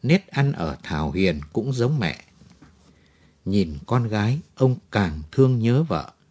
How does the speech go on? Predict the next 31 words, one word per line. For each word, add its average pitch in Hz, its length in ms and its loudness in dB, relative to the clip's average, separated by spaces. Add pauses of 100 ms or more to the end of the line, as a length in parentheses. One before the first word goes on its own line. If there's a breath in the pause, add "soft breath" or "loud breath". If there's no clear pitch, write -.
(540 loud breath)
Ông 143 240 6
cố 151 140 4
nén 156 300 4
không 151 220 2
để 95 160 4
cho 123 140 -4
các 165 260 0
con 143 220 2
biết 180 240 0
ông 131 200 0
khóc. - 380 -4 (920 soft breath)
Nỗi 113 340 2
đau 127 340 2
quá 113 240 2
vợ, 90 300 -2 (560 soft breath)
nỗi 135 240 4
lo 151 320 6
buồn 104 340 2
về 87 120 2
con 135 260 2
gái 131 300 2
chưa 156 180 6
chịu - 200 0
lấy 135 300 2
chồng 85 280 0 (340 soft breath)
cứ 160 140 6
xô 147 320 6
lấn 143 380 4
trong 127 220 2
lòng 78 260 -4 (160)
ông. 113 180 0